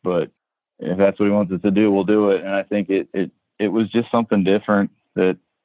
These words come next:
we still shave. We're still old school. We're using lots of technology, but when it comes to our values,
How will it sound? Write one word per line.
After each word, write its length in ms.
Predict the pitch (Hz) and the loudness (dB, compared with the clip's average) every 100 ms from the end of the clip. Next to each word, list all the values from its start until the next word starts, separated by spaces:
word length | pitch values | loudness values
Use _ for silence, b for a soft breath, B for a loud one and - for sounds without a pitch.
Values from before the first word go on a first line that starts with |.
| _ | _
we 180 | - 113 110 | 0 0 2
still 160 | 120 | -2
shave. 380 | 110 - 101 104 | -2 -2 0 2
We're 120 | 107 | 0
still 200 | 117 147 | 0 0
old 300 | 131 113 120 | 2 2 0
school. 280 | - 101 101 | -4 -2 -2
We're 120 | 101 | 0
using 260 | 113 117 110 | 0 0 0
lots 220 | 104 113 | 0 0
of 100 | 104 | -4
technology, 580 | 127 107 104 107 104 98 | -4 -2 0 0 0 -4
but 120 | 95 | -6
when 80 | 104 | -6
it 120 | 92 | -6
comes 220 | - 123 | -4 -4
to 100 | 117 | 0
our 100 | 117 | 0
values, 640 | 95 92 104 107 104 101 | 0 0 0 2 0 0